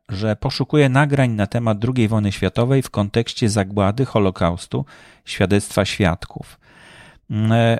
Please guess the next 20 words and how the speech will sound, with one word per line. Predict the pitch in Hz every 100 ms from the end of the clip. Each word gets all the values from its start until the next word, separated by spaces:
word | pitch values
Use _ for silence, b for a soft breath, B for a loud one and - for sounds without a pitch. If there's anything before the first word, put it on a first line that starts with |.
| 123
no | 139
i |
tutaj | 151 160 151
muszę | 143 143
was | 120 113
odesłać | 104 110 107 98
do | 107
linku | 107 95 -
oczywiście, | 90 - 87 87 - 104 117 139 - -
y, | 98 101
do | 101 101
tego | 104 98
wpisu | 92 98 - 95 95
na | 92
grupie, | 95 98 - 95 95 92 92
mm, | 90 - 92 92 95 95
w | 95
Ruchu | 123 -
Słucham | 95 85 87
Podcastów. | - - 78 - 131 156